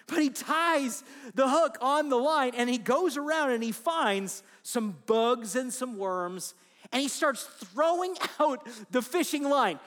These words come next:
He has no pole. But he just throws out the line into the water, and one by one, he is pulling up fish after fish. I mean, he was like the fish whisperer. It was crazy.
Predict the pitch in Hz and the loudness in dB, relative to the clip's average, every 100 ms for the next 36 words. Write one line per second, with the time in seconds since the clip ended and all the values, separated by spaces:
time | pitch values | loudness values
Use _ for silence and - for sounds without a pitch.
0 | - 302 262 359 - 349 330 - 349 392 | -4 -2 0 0 0 0 0 2 2 4
1 | 190 - - _ _ _ - 240 269 240 | 2 -4 -20 _ _ _ -12 -2 -2 -2
2 | 320 - 208 285 359 339 339 339 339 277 | -6 -8 -2 0 2 2 0 0 0 0
3 | 330 302 254 254 277 269 254 254 302 302 | 2 2 -2 -4 -8 -6 -8 -4 -2 0
4 | 233 208 202 185 160 294 370 359 294 277 | -2 -4 -8 -8 -4 -4 -4 -2 -2 -2
5 | 247 320 294 214 190 - - - 320 330 | -4 -4 -2 -4 -8 -16 -20 -6 -4 -4
6 | - - 339 320 247 190 - - 311 339 | -10 -6 -4 -4 -2 -4 -4 -10 -4 -4
7 | 330 - - - _ _ _ _ _ 220 | -4 -10 -14 -20 _ _ _ _ _ -4
8 | 233 - 202 175 - - 285 - - - | -4 -4 -8 -8 -10 -6 -4 -6 -14 -20
9 | - 254 277 285 330 311 302 185 - - | -10 -6 -4 -4 -4 -4 -4 -4 -6 -4
10 | 262 - 202 285 - - 180 151 - _ | -4 -4 -6 -6 -4 -2 -2 -2 -10 _
11 | _ _ _ _ _ _ _ _ - 339 | _ _ _ _ _ _ _ _ -4 -2
12 | 254 - 403 349 233 156 | -2 -2 0 0 0 -6